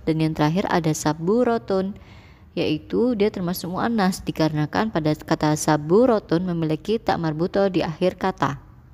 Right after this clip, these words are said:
Selanjutnya kita beralih pada isim domir. Yang pertama ada ana, artinya saya, anta, kamu laki-laki,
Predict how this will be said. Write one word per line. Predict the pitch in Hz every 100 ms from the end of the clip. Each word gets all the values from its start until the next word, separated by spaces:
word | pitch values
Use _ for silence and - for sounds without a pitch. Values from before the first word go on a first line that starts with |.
| - -
Selanjutnya | - 240 262 254 208 - 180 196
kita | 208 220 214 202
beralih | 175 - 196 254
pada | 240 202
isim | - 214 226 208
domir. | 202 202 202 175 - - _ _
Yang | 170 175
pertama | 190 185 196 220
ada | 214 175 170 -
ana, | 277 262 240 233
artinya | 233 - 185 180
saya, | 180 170 165 165 247 - - - _
anta, | - 294 285 196 175
kamu | 175 175 180
laki-laki, | 175 180 180 175 170 170 180 196 247 349